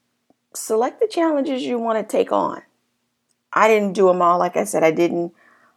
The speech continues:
call local businesses. It was required me to do some, a little more research. But gosh, with these other areas that open, it's like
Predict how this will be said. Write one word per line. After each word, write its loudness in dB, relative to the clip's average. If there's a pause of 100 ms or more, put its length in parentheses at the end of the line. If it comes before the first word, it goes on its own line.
(160)
call 10
local 2
businesses. 0
It -4
was -8
required 2
me 2
to -2
do -4
some, -4
a -4
little 2
more 0
research. 0 (420)
But 0
gosh, 6 (140)
with 0
these -4
other 4
areas 2
that -6
open, 2
it's -4
like 0